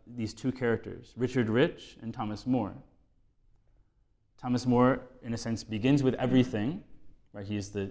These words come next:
the Chancellor of England. But because he is faithful to God, and he's faithful to the truth, because he lives a moral life and his decisions are a form of worship to God,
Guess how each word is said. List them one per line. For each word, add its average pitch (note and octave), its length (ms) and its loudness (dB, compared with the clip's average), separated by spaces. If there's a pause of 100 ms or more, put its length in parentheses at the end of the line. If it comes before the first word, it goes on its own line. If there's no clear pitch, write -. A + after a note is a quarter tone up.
the G2 100 -10
Chancellor G#2 380 -8
of F#2+ 80 -6
England. G#2 440 -6 (680)
But A#2+ 100 -6
because D3 320 2
he D3 80 4
is B2+ 160 4
faithful D3+ 420 -2
to G#2 100 -6
God, F#2+ 400 -6 (760)
and A2+ 120 -8
he's G#2 120 -4
faithful A2+ 300 -4
to G2+ 120 -8
the F#2 100 -4
truth, - 520 4
because A2+ 220 -8
he A#2+ 80 0
lives G#2+ 160 0
a G2+ 60 -2
moral A#2 400 6
life F#2+ 320 -2
and G2 100 -10
his G2 140 -8
decisions A2 640 -4
are G2 300 -6 (680)
a G2 40 -20
form A2+ 220 -8
of F#2+ 160 -4
worship B2+ 440 2
to G#2+ 80 -12
God, A#2 480 2